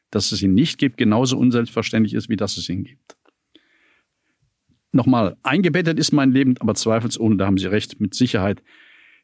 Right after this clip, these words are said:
in die Dinge von Heimat, von Brauchtum, von Gewohntheit, von Gottesdiensten, von Bildern, von Farben, vom Weihrauch, von, also all das, was ich mitbringe. Vielleicht kann ich noch einen Punkt mal erzählen, äh, der mir auch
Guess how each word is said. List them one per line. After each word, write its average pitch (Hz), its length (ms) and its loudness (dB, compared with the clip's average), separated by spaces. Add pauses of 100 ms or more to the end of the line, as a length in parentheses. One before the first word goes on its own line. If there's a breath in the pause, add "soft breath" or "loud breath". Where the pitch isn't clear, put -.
(100)
in 101 120 4
die 95 100 0
Dinge 107 220 2
von 90 340 -8
Heimat, 107 380 2
von 92 180 -2
Brauchtum, 98 680 -2
von 90 320 -4 (500 loud breath)
Gewohntheit, 107 920 0
von 95 400 -2
Gottesdiensten, 101 1000 -2
von 101 340 -2
Bildern, 107 580 2
von 95 340 -4 (140)
Farben, 120 460 2
vom 101 200 2
Weihrauch, 117 600 0
von, - 200 -2
also 117 220 0 (100)
all 135 180 0
das, 127 180 0
was 113 120 0
ich 113 60 -6
mitbringe. 104 480 -2 (1200 soft breath)
Vielleicht 131 300 2
kann 156 100 0
ich 143 60 2
noch 143 100 2
einen 135 260 2
Punkt 156 220 0
mal 127 160 2
erzählen, 123 560 2
äh, 117 160 0
der 120 120 0
mir 120 200 2
auch 143 140 -4